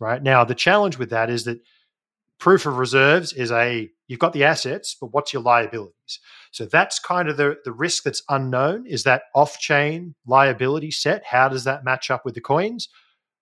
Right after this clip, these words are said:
But if we look at Binance's Bitcoin supply, it's pretty much at all-time high, right? So they have a stack of Bitcoin. Whether they owe more than that Bitcoin,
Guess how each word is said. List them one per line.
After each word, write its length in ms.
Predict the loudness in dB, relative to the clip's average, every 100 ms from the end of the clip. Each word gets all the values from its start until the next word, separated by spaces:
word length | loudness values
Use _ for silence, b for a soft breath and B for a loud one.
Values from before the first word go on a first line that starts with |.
| _
But 160 | 4 4
if 120 | 4
we 100 | 0
look 180 | -2 -2
at 100 | 0
Binance's 640 | 4 4 2 0 -8 -12 _ _ -10
Bitcoin 340 | -4 -2 -2
supply, 440 | -4 -4 0 2
it's 160 | 0 -4 _
pretty 420 | -18 -16 -10 -4
much 220 | -2 -2
at 60 | 0
all-time 440 | 0 0 -2 0
high, 300 | 0 0 -2 _ _ _ _ _ _
right? 220 | -8 -6
So 80 | -4
they 160 | -2 2
have 320 | 4 2 0 b b b -8
a 80 | -4
stack 640 | -2 -4 -2 2 4 4
of 140 | -4 0
Bitcoin. 500 | -2 -2 -12 -12 _ _ _ 2
Whether 240 | 4 6
they 180 | 4 2 4
owe 240 | 4 4
more 300 | 2 0 0
than 100 | 0
that 180 | -2 -2
Bitcoin, 520 | -4 -2 0 0 -6